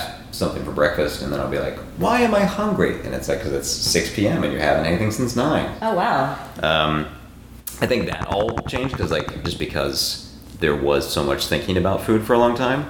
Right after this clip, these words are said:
Speaker 1: Um, yeah, but I just, like, I like not having to think about it,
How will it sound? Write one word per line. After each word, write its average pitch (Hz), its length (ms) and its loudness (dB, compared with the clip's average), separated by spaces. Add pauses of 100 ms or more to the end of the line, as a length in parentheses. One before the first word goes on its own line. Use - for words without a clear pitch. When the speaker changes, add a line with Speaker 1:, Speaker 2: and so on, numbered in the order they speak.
(640)
Speaker 1:
Um, 67 580 0 (1200)
yeah, 101 140 4
but 69 100 0
I - 20 -6
just, 76 200 -6
like, 82 240 -2
I 85 40 0
like 73 380 2
not 71 220 -2
having 58 220 -6
to - 60 -6
think - 220 -8
about - 220 -8
it, - 60 -10